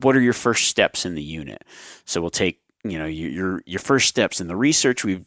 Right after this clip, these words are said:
just talked about. Now let's just go, but with a little first steps in the unit. But maybe we'll do a Q and A first next week.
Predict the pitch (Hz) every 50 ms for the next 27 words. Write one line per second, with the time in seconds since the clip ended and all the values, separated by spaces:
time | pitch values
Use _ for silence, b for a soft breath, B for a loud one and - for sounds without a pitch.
0 | _ - - - 120 107 - - 117 110 110 110 - - 104 110 104 101 101 -
1 | B B B B B B - 120 123 127 123 - - - 117 - - 110 104 101
2 | 98 101 101 85 90 92 - - 90 87 90 90 87 85 - B B B B B
3 | - - - 98 87 82 - - - 76 71 - - - 85 82 78 76 73 71
4 | 73 73 71 73 - _ - 107 104 - - 120 117 117 113 110 110 104 101 107
5 | 95 90 - - - 104 95 90 85 82 80 82 82 - - 82 78 71 - 82
6 | 76 73 - - - 78 76 76 -